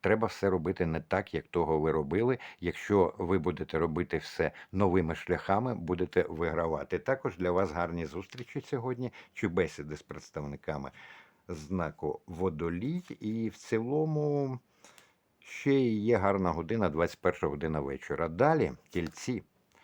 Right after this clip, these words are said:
Перегорнутий Альгіс. Альгіс — це захист з боку вишніх сил.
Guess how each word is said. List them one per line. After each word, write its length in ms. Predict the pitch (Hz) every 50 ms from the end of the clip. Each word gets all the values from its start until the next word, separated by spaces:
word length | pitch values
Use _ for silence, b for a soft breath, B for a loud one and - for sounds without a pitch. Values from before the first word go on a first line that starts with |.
| b b b b b b _
Перегорнутий 960 | - 113 110 113 110 95 107 110 98 101 101 95 90 - - 98 92 87 -
Альгіс. 640 | - 104 101 95 87 82 90 110 131 135 - - -
Альгіс — 560 | - 101 95 90 87 82 82 95 87 - - -
це 180 | - - 92 82
захист 540 | 76 73 85 90 80 - - - 78 71
з 100 | 71 71
боку 420 | 67 71 82 80 - - 85 80 78
вишніх 420 | 80 82 - - - 78 78 -
сил. 360 | - - - 107 110 127 123